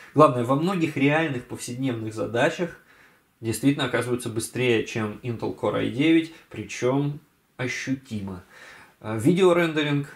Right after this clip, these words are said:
э, трехмерное моделирование, какие-то вот такие задачи, вот для них Ryzen сейчас лучше Intel. То есть топовый Ryzen, он будет быстрее топового Core,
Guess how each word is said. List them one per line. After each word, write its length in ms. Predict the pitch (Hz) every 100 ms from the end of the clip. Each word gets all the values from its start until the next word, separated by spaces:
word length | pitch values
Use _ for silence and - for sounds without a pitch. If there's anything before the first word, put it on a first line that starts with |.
| -
э, 260 | 113 113 110
трехмерное 520 | 117 165 170 160 143
моделирование, 920 | 139 131 139 135 127 123 117 117 113 - _
какие-то 380 | - 135 139 127
вот 160 | 120 123
такие 340 | 143 - 113
задачи, 600 | 104 107 139 170 175 165 -
вот 260 | 117 110
для 160 | 107 110
них 280 | 110 135 160 -
Ryzen 460 | - 120 113 120 143
сейчас 540 | 143 143 - 113 - -
лучше 580 | 123 117 113 - 107 -
Intel. 480 | 117 113 95 98 - - - -
То 80 | 117
есть 240 | 107 -
топовый 420 | 147 123 107 101
Ryzen, 540 | 101 127 151 175 170 175 _ _ _ _ _ - _ _
он 200 | 131 123
будет 220 | 117 113 110
быстрее 480 | 117 117 123 127
топового 720 | 117 123 113 110 110 110 - -
Core, 420 | 151 170 160